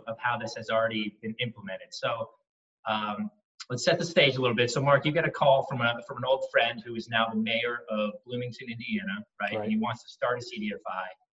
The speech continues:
Speaker 1: And then you kinda help him along this path of
Speaker 2: <laughs>
Speaker 1: maybe that's not, maybe that's not the quickest, best way to, to approach this problem. T-, tell us about that.
Speaker 2: Sure. It was, uh, April or May of two thousand seventeen, and John Hamilton, who's now the mayor, was then the mayor, is now the mayor of Bloomington, Indiana,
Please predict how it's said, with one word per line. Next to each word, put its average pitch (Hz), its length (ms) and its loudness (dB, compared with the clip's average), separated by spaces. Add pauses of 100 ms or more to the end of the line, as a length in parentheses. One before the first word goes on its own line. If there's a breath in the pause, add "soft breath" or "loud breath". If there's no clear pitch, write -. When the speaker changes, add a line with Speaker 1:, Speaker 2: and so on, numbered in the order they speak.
(400)
Speaker 1:
And 110 80 -2
then 120 100 -2
you 160 100 -4
kinda 151 220 2
help 143 300 2
him 123 80 -4
along 110 280 2
this 104 240 -2
path 107 280 -2
of 110 80 -8
Speaker 2:
<laughs> - 80 -8
Speaker 1:
maybe 190 280 0
that's 143 280 -2
not, 131 260 6 (420 loud breath)
maybe 262 120 6
that's 190 140 4
not 165 120 8
the - 80 -2
quickest, 170 480 2
best 139 260 6
way 127 180 4
to, 110 320 6
to 120 80 -12
approach 117 400 -6
this - 180 -20
problem. 104 220 -8 (200)
T-, 135 60 -2 (140)
tell 147 80 -2
us - 100 -2
about - 160 -10
that. - 160 -14 (360 soft breath)
Speaker 2:
Sure. 165 360 10
It 143 80 4
was, 147 320 6
uh, 123 920 8 (160)
April 180 280 8
or 147 100 10
May 135 300 4
of 120 180 -2
two 147 120 -6
thousand 127 340 2
seventeen, 127 640 0
and 120 100 -2
John 127 240 2
Hamilton, 127 540 0
who's 139 280 -8
now 117 160 -4
the 110 80 -8
mayor, 110 320 -4
was 117 300 -4
then 110 180 -8
the 110 60 -10
mayor, 107 260 -8
is 104 100 -12
now 107 160 -8
the 104 100 -14
mayor 104 240 -8
of 98 100 -16
Bloomington, 110 360 -12
Indiana, 107 480 -8